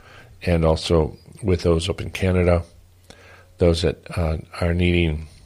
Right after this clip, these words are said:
radiation treatment or injections. We pray, God, that these,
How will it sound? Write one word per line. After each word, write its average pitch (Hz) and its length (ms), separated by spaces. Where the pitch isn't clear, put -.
radiation 95 600
treatment 90 440
or 82 340
injections. 92 800
We 113 140
pray, 104 240
God, 82 320
that 80 180
these, 95 440